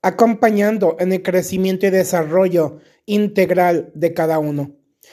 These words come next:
sin una persona completamente auténtica y autodidacta, creando una formación especial <clears throat> para alcanzar el más óptimo desempeño.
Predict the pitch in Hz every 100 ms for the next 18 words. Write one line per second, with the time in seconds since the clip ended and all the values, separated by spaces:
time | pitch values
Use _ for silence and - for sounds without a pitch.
0 | _ - 202 196 214 240 214 180 - 202
1 | 196 190 180 175 196 190 208 202 196 214
2 | 208 185 180 185 190 226 - 196 196 -
3 | 185 180 175 180 170 165 180 180 - 139
4 | - _ _ _ _ - 185 185 185 196
5 | 196 220 220 202 185 185 180 175 190 190
6 | 190 202 - 190 175 202 196 170 - _
7 | - - _ _ _ _ _ _ _ 277
8 | - 262 - - - 120 123 - _ _
9 | _ _ _ _ _ _ _ _ _ _
10 | _ _ _ _ _ _ _ _ _ _
11 | _ _ _ 208 208 208 208 196 190 214
12 | 214 202 185 190 202 202 190 190 - 220
13 | 208 196 190 185 185 180 202 220 220 139
14 | 131